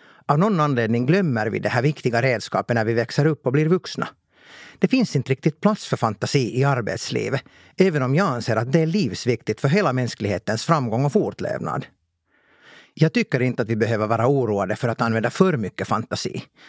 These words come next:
Det är snarare tvärtom bristen på fantasi som är problemet. Tänk er en värld där kriget i Ukraina är slut, Putin och hans regim är i Haag ställda inför rätten. I Mellanöstern har man hittat en fredlig lösning som både Israel och Palestina är nöjda med.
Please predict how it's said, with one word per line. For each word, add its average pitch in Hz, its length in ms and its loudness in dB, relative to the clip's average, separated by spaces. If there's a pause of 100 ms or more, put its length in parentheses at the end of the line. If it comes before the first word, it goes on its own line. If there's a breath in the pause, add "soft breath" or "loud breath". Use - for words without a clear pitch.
(120 loud breath)
Det 143 120 4
är 139 40 0
snarare 127 460 0
tvärtom 120 600 0 (300)
bristen 135 540 0
på 104 80 -4
fantasi 107 520 -2
som 107 160 0
är 104 60 -2
problemet. 113 540 -2 (1600 soft breath)
Tänk 247 240 2
er 147 80 4
en 135 140 0
värld 135 280 2
där 110 100 0
kriget 135 360 2
i 113 40 2
Ukraina 127 520 0
är 101 40 -2
slut, 120 480 -2 (120)
Putin 156 340 2
och 127 80 0
hans 127 200 0
regim 120 400 0
är 110 40 2
i 113 60 0
Haag 104 380 0 (140)
ställda 120 380 0
inför 101 180 -2
rätten. - 400 -2 (480 loud breath)
I 165 40 4
Mellanöstern 139 640 0
har 107 120 0
man 98 100 -2
hittat 104 300 -2
en 95 60 -2
fredlig 123 320 0
lösning 127 500 0
som 175 200 2
både 170 180 2
Israel 127 440 0
och 107 60 -2
Palestina 110 640 0
är 104 40 -2
nöjda 101 300 0
med. - 200 -8